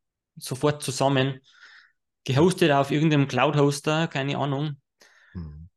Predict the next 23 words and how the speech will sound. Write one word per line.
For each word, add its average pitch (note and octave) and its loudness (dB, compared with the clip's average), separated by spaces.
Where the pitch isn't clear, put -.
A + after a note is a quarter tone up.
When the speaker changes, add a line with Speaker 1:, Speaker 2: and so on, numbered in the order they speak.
Speaker 1:
Und C#3 -4
wenn C3 0
das F3 0
einfacher C#3 -4
wird, A#2 -8
als B2 -4
WordPress C3 0
zu C3+ -8
bedienen C3+ 0
und B2+ -8
zu C3 -6
lau-, A#2+ 0
laufen C#3 -2
zu C#3+ -6
lassen, B2+ -4
dann D3 -2
sehe D3+ 0
ich C3+ -4
da C3+ 2
vielleicht B2 -2
eine A#2 -10
Gefahr. A#2+ -4
Speaker 2:
Ja. F#2 -6